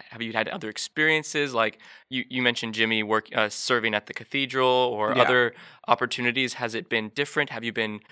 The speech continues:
Speaker 1: had to stay at the seminary, or wh-, what was the situation like for Christmas now that you guys are a seminarian?
Speaker 2: Yeah, I'd say something that comes to mind is because we pray the Liturgy of the Hours so often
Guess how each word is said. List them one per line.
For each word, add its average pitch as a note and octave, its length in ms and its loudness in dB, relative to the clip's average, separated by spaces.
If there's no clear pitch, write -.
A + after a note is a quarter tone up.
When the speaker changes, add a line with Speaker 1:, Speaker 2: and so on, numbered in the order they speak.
Speaker 1:
had A#2 120 0
to A2+ 80 -10
stay C3+ 240 6
at C#3+ 80 4
the C#3+ 80 -10
seminary, C3+ 480 0
or A2 140 2
wh-, G#2+ 220 -8
what C3 120 -2
was C#3 180 -2
the B2+ 60 -8
situation A#2 600 -4
like G#2 200 -8
for - 140 -14
Christmas - 440 -8
now A2+ 180 0
that A2+ 120 -4
you A2 120 -10
guys F#2 260 -12
are A2 100 0
a G#2+ 60 -6
seminarian? - 680 -12
Speaker 2:
Yeah, B2+ 220 2
I'd A#2+ 180 -2
say A#2 480 0
something C3 280 0
that A#2 140 0
comes A#2 240 0
to - 80 -4
mind A2+ 320 2
is - 220 -2
because A#2+ 300 -2
we A#2 220 -4
pray B2 240 0
the A#2 80 2
Liturgy A#2+ 340 0
of G#2+ 40 -8
the G#2+ 120 -2
Hours A#2+ 260 2
so G2+ 160 0
often G#2 500 -4